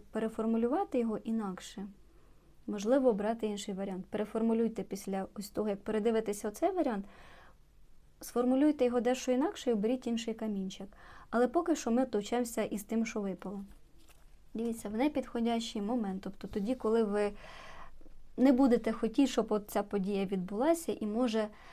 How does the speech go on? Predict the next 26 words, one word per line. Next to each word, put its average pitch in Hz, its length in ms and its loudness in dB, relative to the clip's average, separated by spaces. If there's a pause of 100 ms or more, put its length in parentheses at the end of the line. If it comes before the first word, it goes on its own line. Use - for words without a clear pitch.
(140)
на 208 120 -4
той 330 300 6
період 254 460 4
воно 202 220 0
вам 233 180 0
буде 208 240 0
здаватися, 196 460 -2
ну, 220 120 -2
неактуальне, 233 600 0
ну, 214 120 0
якби 208 320 0
не 226 160 0
зараз, 185 360 -6
а 214 80 -4
воно 208 300 0
оп, 320 240 0
і 240 120 -2
зараз. 208 440 -6
І 214 80 -6
що 320 160 0
у 339 40 6
вас 285 160 2
буде 220 260 0
відбуватися? 196 600 -6
По-перше, 302 580 0
іде 226 400 0